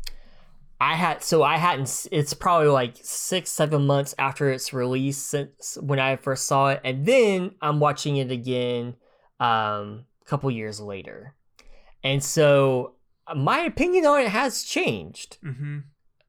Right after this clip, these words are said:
Speaker 1: Um, so it's kinda nice to get to talk about it and not feel like, "Oh yeah, I just finally got to watch it, and so here's what I thought about it."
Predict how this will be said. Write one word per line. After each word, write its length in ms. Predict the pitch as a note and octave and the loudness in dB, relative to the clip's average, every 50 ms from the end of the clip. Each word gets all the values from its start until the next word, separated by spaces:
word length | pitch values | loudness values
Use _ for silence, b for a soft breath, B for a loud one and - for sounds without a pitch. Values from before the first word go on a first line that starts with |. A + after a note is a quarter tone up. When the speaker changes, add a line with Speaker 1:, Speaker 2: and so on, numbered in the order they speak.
| _ | _
Speaker 1:
Um, 520 | - C#3+ C#3 C#3+ C3+ B2 A#2 A2+ G#2+ A2 A2+ | 0 2 4 4 4 2 2 0 -2 -6 -4
so 200 | - - G#3 A3+ | 2 4 4 4
it's 120 | A3 - | 4 4
kinda 200 | - C4+ C#4 C4 A#3 | 0 0 2 4 4
nice 260 | A3 A3+ A#3+ A3+ - | 4 4 2 0 0
to 40 | - | -2
get 120 | E3 D#3+ | -2 -2
to 60 | D3 D3+ | -2 0
talk 220 | - D#3 D3 C#3 | 2 0 2 2
about 260 | C#3+ C3 C3+ B2+ B2+ B2 | 0 0 0 0 0 0
it 80 | - | -2
and 80 | B2+ C3 | -2 -2
not 200 | C3+ C3+ C3+ - | -2 -2 -2 -2
feel 140 | D3 C#3 C3 | -2 0 2
like, 220 | B2+ B2 B2+ - | 2 0 2 2
"Oh 60 | A3+ A#3 | 2 4
yeah, 180 | A3 A3 G#3 E3+ | 4 4 4 2
I 80 | D3+ | 2
just 280 | C#3+ C#3+ D3 - - - | 0 -2 -4 -6 -8 -6
finally 320 | - - C3+ D3 C#3 C3 | -4 -2 0 0 0 0
got 140 | B2+ C3 B2 | 0 0 0
to 60 | - A2 | 0 0
watch 280 | A#2 C3+ C#3 C3 - A#2 | 2 2 2 2 0 -6
it, 140 | A2+ A2+ | -8 -8
and 220 | G#2 G#2 G#2+ G#2 G#2+ | -8 -12 -12 -12 -10
so 140 | - A#2+ A2+ | -10 -10 -8
here's 200 | B2 B2+ B2 A#2 | -6 -6 -6 -4
what 120 | A#2+ G2 | -4 -6
I 40 | F#2+ | -4
thought 220 | - - C3 B2+ A2+ | -2 -2 -2 -2 -2
about 240 | G#2 G2+ F#2 F#2 | -6 -8 -8 -8
it." 140 | F#2+ A2+ - | -8 -10 -12